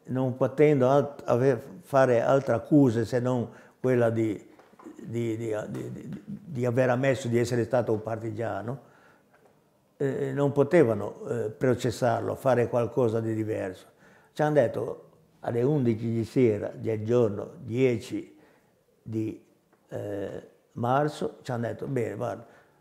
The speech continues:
Ale, no, non s-, ci crediamo, non hai fatto niente, poi ti liberiamo, puoi andare a casa." E lui ha detto, "Vabbè", ha,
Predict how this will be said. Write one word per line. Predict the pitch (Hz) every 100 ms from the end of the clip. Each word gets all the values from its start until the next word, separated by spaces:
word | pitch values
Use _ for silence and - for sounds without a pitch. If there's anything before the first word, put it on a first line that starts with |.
| _
Ale, | - 117 120 - - _ -
no, | 156 127 - - - -
non | 123 123
s-, | 110 - - - _ - - - _
ci | -
crediamo, | 123 147 139 131 107 104
non | 113 127
hai | 131
fatto | 147 127
niente, | 123 123 107 95 107
poi | 127 123 117
ti | 139
liberiamo, | 135 139 139 147 135 113
puoi | 120
andare | 113 117 113
a | 113 104
casa." | - 104 107 - - _ _ _ _ _ _ _ _ _ _ _ _ _ _ _ -
E | 160
lui | 135 139 156 - - - - _ _ _ _
ha | -
detto, | 110 95 -
"Vabbè", | 139 120 117 - - _ _ _ _ _ _ _ _ _ _ _
ha, | -